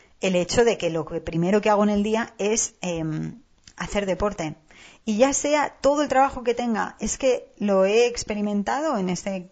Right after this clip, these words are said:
caso concreto, eh, el único día que yo me levanto, o los únicos días que yo me puedo levantar para trabajar son mis días de descanso, es decir, los días que yo no entreno. Entonces, ese día,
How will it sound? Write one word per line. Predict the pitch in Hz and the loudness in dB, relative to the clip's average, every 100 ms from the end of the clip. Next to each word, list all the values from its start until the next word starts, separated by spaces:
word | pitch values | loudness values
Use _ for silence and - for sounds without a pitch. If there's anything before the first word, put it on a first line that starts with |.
| - | -6
caso | 196 185 190 | -6 -4 -2
concreto, | 185 214 233 302 349 - - - _ - | -2 -2 -2 -4 -6 -12 -20 -20 _ -2
eh, | 190 180 175 - | 0 2 0 0
el | 202 | 4
único | 269 330 311 | 6 6 4
día | 269 196 180 | 4 2 2
que | 180 | 0
yo | 180 196 | 2 2
me | 233 | 2
levanto, | 202 180 165 170 | 0 0 0 -2
o | 165 165 | -2 -2
los | 156 - | -2 -2
únicos | 214 226 226 180 | -2 -2 -4 -6
días | 170 165 - | -8 -8 -8
que | 180 | -6
yo | 180 | -2
me | 196 208 | -2 -2
puedo | 208 208 202 | 0 2 2
levantar | 202 190 160 147 | 2 0 -4 -6
para | 165 160 | -8 -6
trabajar | 165 160 - 233 | -6 -4 -4 -2
son | 226 214 | 0 0
mis | 190 | 0
días | 190 180 | -2 -4
de | 175 | -4
descanso, | 165 - 180 156 - | -6 -6 -8 -8 -8
es | 170 | -6
decir, | 170 165 165 | -6 -6 -6
los | 151 | -6
días | 180 185 | -6 -6
que | 175 | -6
yo | 165 180 | -2 0
no | 170 156 - | 0 -2 -6
entreno. | 165 160 160 147 147 - _ - - - | -6 -6 -6 -8 -12 -18 _ -20 -20 -4
Entonces, | 180 175 175 233 - - | -2 0 0 -2 -6 -4
ese | 185 - 285 | -4 -2 -2
día, | 262 254 339 | 0 0 0